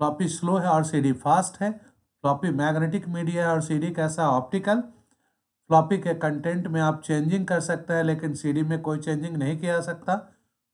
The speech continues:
फ्लॉपी में डेटा ऊपर नीचे दोनों तरफ रिकॉर्ड होता। सीडी रोम में चेंज, डेटा केवल एक ही तरफ, जो उजला चमकीला सतह रहता है, केवल एक ही तरफ डेटा रिकॉर्ड होता है।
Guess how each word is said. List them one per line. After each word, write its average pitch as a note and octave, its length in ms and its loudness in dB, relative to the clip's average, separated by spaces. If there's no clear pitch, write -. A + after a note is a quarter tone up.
फ्लॉपी D#3+ 320 4
में F#3 180 0
डेटा E3+ 280 2
ऊपर D#3+ 320 2
नीचे E3 320 0
दोनों C3+ 300 0
तरफ F#3 300 0
रिकॉर्ड F3+ 360 0
होता। F3 240 -4
सीडी F#3+ 300 2
रोम E3 200 2
में D#3 120 0
चेंज, C#3+ 320 -2
डेटा D3 360 0
केवल C#3+ 340 0
एक D3 140 -2
ही F#3+ 100 2
तरफ, F3 240 2
जो D#3 180 2
उजला D3+ 320 2
चमकीला D#3 500 -2
सतह D#3 320 -6
रहता D3 260 -2
है, C#3 80 -4
केवल C3 300 -4
एक B2 140 -8
ही G3+ 80 -2
तरफ F3+ 280 -2
डेटा E3+ 240 -2
रिकॉर्ड E3 320 -2
होता D#3 200 -4
है। C#3+ 140 -6